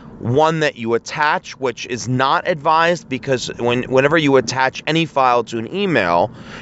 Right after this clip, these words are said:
you're running the risk of that email going directly into the spam, uh, the spam folder, because, uh, attachments often can contain viruses and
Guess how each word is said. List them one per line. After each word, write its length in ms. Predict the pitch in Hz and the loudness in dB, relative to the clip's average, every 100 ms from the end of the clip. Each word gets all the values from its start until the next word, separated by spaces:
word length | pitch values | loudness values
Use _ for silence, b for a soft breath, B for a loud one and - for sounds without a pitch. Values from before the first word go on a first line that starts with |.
| B | B
you're 160 | 123 | 2
running 360 | 131 147 156 151 | 4 4 2 0
the 80 | 127 | 0
risk 320 | 131 123 - | 0 -2 -2
of 100 | 113 | 0
that 240 | 117 123 | 0 -2
email 300 | 131 127 120 | -4 -2 -2
going 260 | 117 117 110 | 0 -2 -2
directly 640 | 110 104 139 151 147 139 | -2 0 -2 -4 -6 -4
into 220 | 123 117 | -4 -6
the 100 | 113 | -10
spam, 560 | 147 - 123 104 60 - - - - - - - - - - - - - | -12 -2 2 2 -2 -10 -20 -20 -20 -20 -20 -20 -20 -20 -20 -20 -8 0
uh, 100 | 107 | 0
the 60 | |
spam 340 | 95 - 143 127 | 2 2 2 2
folder, 340 | 139 123 95 | 2 2 2
because, 640 | 82 113 139 120 110 104 - B B B - | -4 -4 2 4 2 0 -10 B B B -2
uh, 260 | 85 57 - - - - - - - - 107 - | 0 0 -4 -14 -16 -16 -16 -16 -16 -4 -4 -2
attachments 1040 | - - 160 156 - 147 131 123 - - - B B - | -4 -2 0 0 -2 -6 -4 -4 -6 -6 -8 B B -2
often 440 | 123 123 - 117 117 | 2 2 0 -4 -4
can 520 | - 120 107 110 - - - | -4 -2 0 -2 -6 -14 -8
contain 380 | 110 98 107 107 | -4 -2 0 2
viruses 960 | 143 151 147 147 - 135 127 131 117 | 4 4 4 0 -2 -2 0 -2 -6
and 260 | 101 98 98 | -6 -6 -6